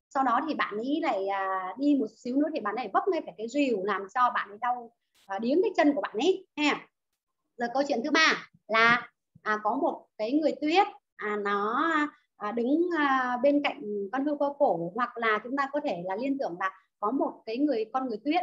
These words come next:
à, một cái, à, cô, ông người tuyết này đang thì cưỡi ở trên lưng một con hươu cao cổ. Thế là có một con lợn nó cũng muốn leo lên lưng của con hươu nhưng mà nó lên không được cho nên nó lấy cái thang để nó leo lên ha. Đó.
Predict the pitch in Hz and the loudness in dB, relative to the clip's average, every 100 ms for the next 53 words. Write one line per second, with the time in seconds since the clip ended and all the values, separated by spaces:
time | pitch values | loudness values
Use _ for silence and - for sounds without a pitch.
0 | - 226 233 226 220 233 285 311 277 269 | -2 -4 -2 -2 -4 -4 -2 -2 0 0
1 | 262 240 247 247 - 269 247 - 285 262 | -2 -8 -10 -8 -4 -2 0 2 2 2
2 | 220 311 392 262 - _ _ 269 311 311 | 0 0 2 0 -2 _ _ 2 2 2
3 | 294 226 214 196 180 _ _ _ 311 349 | 0 0 0 -2 -6 _ _ _ 2 4
4 | 466 294 311 320 302 240 269 285 311 302 | 4 4 2 2 2 0 -2 -2 0 0
5 | 294 285 175 170 202 - - - - 302 | 2 2 2 0 -6 -8 -16 -14 -2 2
6 | 381 269 220 208 - - 247 370 277 294 | 4 4 2 -2 -6 -4 -2 -2 0 2
7 | 302 - 208 226 233 285 285 302 370 392 | 2 2 -4 -6 -4 -2 0 4 6 8
8 | 370 349 349 339 320 - 254 302 294 349 | 8 8 8 6 4 -2 2 2 4 4
9 | 349 294 - _ _ 277 311 262 214 208 | 4 2 -4 _ _ -4 0 0 0 0
10 | 240 311 330 320 349 339 277 - - 262 | 0 2 2 2 2 4 4 2 -4 -4
11 | 285 269 233 240 285 285 277 269 233 165 | -2 -4 -4 -6 -6 -2 -2 -2 -6 -8
12 | 180 262 285 330 302 - _ _ 262 269 | -6 0 4 6 4 0 _ _ -2 -2
13 | 185 - 180 285 | -4 -6 0 0